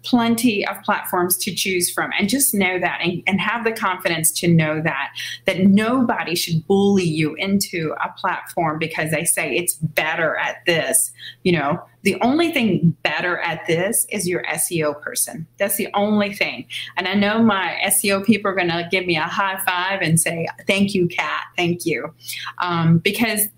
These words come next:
you know, S E O is, I, there is method to the madness, and that's a whole new, um, training session. But I'm, we're talking about wo-, uh, websites today, and how do you get one built, and what do you think about,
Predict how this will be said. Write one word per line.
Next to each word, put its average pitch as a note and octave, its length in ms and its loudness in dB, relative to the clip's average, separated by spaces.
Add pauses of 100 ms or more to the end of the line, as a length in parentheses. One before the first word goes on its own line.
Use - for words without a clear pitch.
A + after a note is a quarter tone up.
you - 160 -2
know, E3 240 -2
S - 260 0
E C4 200 4
O G3+ 280 0
is, G3 480 2 (160)
I, - 600 -4
there F3+ 240 0
is F3 340 0 (140)
method F3+ 440 0
to F3+ 120 -2
the E3+ 60 4
madness, E3 500 0
and D3+ 100 0
that's D3+ 180 0
a - 40 0
whole F3+ 380 2
new, E3+ 380 4 (480)
um, D#3+ 640 2
training A3+ 320 2
session. F3 480 0
But E3 120 2
I'm, F3 220 -2
we're G3+ 100 4
talking A#3+ 320 0
about F3 480 -2
wo-, D3+ 360 0
uh, D3+ 260 -2
websites F3+ 600 0
today, E3 480 -2 (300)
and E3+ 140 2
how F#3+ 160 -2
do G#3 120 2
you A3 160 4
get F3+ 300 -2
one F3 520 2
built, E3 440 0
and E3+ 160 4
what F3+ 120 4
do A3+ 80 2
you A3 200 2
think F#3+ 280 -2
about, D#3+ 480 -2